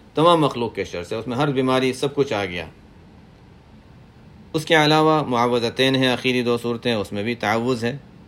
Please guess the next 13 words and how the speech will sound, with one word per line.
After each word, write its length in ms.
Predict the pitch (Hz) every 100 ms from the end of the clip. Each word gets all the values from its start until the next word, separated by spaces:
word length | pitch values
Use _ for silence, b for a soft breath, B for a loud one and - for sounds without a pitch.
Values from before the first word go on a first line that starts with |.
| -
ہر 80 | 113
قسم 300 | 117 117 117
کی 120 | 120
برائیوں 420 | 107 110 113 117
سے۔ 160 | 107 107 - -
لیکن 340 | 127 143 170 165
بہرحال 340 | 175 151 123 - - - - - - -
یہ 280 | 127 127 123
شفا 340 | - 127 170
کے 140 | 170 165
بارے 280 | 139 139 139
میں 160 | 139
بھی، 100 | 143